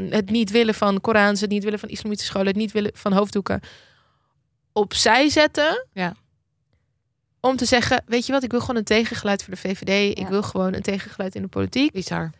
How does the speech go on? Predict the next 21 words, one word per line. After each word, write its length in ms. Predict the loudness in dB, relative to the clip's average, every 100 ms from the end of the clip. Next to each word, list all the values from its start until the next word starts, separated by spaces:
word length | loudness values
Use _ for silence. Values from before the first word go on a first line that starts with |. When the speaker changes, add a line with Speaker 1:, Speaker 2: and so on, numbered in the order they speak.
| _ _ _ _ _
Speaker 1:
Dat 220 | 2 2
Speaker 2:
Ja. 60 | 2
Speaker 1:
mensen 380 | 2 4 2
dat 200 | 2 2
niet 320 | 2 2 2 2
konden 360 | 2 4 2
geloven, 720 | 2 4 6 6 4 2 2
omdat 340 | 2 2 4 4
zij 140 | 2
dus 180 | 2 0
in 120 | 0
een 80 | -2
soort 200 | 0 -2
van, 340 | 0 0 0 -2
ja, 320 | -2 0 0
ik 180 | -2 -2
weet 140 | 0
niet 140 | 0 0
wat 120 | -2
het 140 | -2
is. 260 | -2 -2